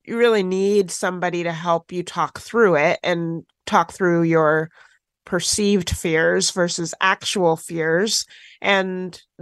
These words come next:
that part is what doesn't often happen.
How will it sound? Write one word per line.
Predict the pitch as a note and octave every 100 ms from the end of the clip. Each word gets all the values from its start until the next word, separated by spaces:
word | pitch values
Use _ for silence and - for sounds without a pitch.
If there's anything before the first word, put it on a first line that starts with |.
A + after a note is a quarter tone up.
| G3 -
that | A3 A3 C#4+ C#4 -
part | - F#3 E3 D#3 D#3 - - -
is | G3 E3+
what | D#3+ E3+ D3+ -
doesn't | G3 F3 F#3+ -
often | E3 D#3 - E3+
happen. | D#3+ D#3+ C4 C#4+